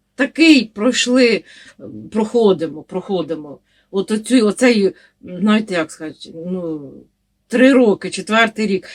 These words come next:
оцієї острої війни, що надо або порозумнішати, дійсно порозумнішати. Це і вам, і нам, і всім.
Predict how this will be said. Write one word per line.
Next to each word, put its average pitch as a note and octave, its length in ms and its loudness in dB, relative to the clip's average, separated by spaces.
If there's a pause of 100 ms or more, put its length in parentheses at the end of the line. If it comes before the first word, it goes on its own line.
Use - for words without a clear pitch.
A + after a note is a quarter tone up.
(120)
оцієї A3 520 2
острої G3+ 540 0
війни, B3 480 2 (260)
що G#3+ 140 -4
надо A#3 240 4
або A3+ 200 2
порозумнішати, B3 1300 4 (480)
дійсно G#3+ 420 4
порозумнішати. F#3 920 -6
Це A#3 260 0
і G#3+ 60 -2
вам, B3 340 2
і A3+ 60 2
нам, B3 420 4 (240)
і G#3+ 100 -4
всім. G#3+ 500 -2